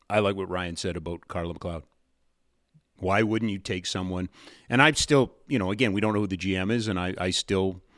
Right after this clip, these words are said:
have no problem saying that I would talk to Carla McLeod for, as a coach because of what she's done. It's been all done out in the open, but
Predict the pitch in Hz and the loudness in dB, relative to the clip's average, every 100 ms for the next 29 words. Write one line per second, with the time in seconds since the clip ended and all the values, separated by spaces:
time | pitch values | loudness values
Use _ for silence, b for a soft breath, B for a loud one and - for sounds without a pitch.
0 | b - 90 95 131 - 135 101 85 - | b -6 -2 4 4 6 4 2 -2 -6
1 | 90 85 85 90 87 95 85 - 92 92 | -6 -6 -6 -8 -6 -6 -8 -8 -6 -6
2 | 85 95 87 - 90 - 82 85 92 - | -6 -4 -4 -6 -12 -10 -10 -6 -8 -8
3 | - b b b b b - 117 104 92 | -16 b b b b b -4 0 0 0
4 | 98 107 92 82 78 92 87 107 110 107 | 0 0 -4 -4 -6 -2 0 2 2 2
5 | - 120 107 113 85 73 | 0 -2 0 0 -2 -10